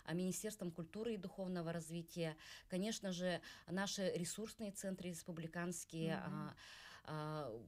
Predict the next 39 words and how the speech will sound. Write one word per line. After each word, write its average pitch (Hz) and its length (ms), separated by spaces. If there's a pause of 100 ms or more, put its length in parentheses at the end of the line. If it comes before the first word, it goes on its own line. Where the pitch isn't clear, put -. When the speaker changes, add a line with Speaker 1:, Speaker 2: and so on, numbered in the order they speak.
(160)
Speaker 1:
очень 185 460
здорово 175 420
помогли 160 540
участникам 180 640
конкурса. 170 520
Ну 196 140
и, 220 40
конечно 180 440
же, 160 160
это 156 320
администрации 160 840
улусов 175 500 (440)
и, 160 440
а, 151 600
районов 175 540
наших, 160 520
а, 143 380 (340)
нашей 170 280
республики. 156 640 (180)
Speaker 2:
Мгм. 196 300 (440)
Ну, 262 80
вот 285 80
чувствуется, 262 480
что 220 340
очень 220 280
такая 214 220
большая 208 320
подготовительная 190 760
работа, 202 380
да, 185 160
потому 156 300
что 156 260
Speaker 1:
Да. 180 60
Speaker 2:
очень 196 220
много 175 240
было 170 220
подано 165 400
заявок 170 500
Speaker 1:
Мгм. 175 40